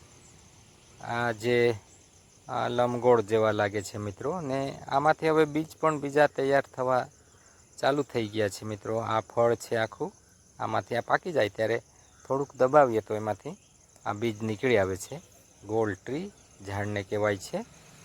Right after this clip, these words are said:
અંગ્રેજીમાં, ને ગુજરાતીમાં મહુડો, ને સ્થાનિક ભાષામાં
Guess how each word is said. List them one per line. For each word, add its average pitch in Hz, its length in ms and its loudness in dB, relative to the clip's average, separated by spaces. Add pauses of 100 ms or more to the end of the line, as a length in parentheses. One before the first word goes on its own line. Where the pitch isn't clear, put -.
અંગ્રેજીમાં, 107 600 -4 (520)
ને 104 120 -10
ગુજરાતીમાં 104 720 -2 (420)
મહુડો, 117 400 -2 (680)
ને 104 100 -8
સ્થાનિક 135 420 -2
ભાષામાં 117 520 -2